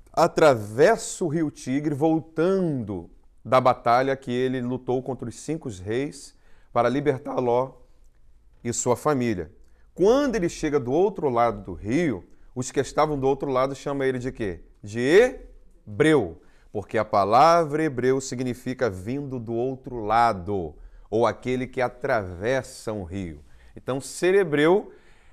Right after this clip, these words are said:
é uma figura de linguagem de batismo,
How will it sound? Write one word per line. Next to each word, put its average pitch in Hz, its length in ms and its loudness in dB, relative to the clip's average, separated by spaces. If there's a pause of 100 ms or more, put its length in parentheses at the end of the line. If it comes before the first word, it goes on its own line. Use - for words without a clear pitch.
(140)
é 135 140 2
uma 165 200 0
figura 185 680 -2
de 139 160 -6
linguagem 143 920 0
de 123 160 -8
batismo, 90 1300 -8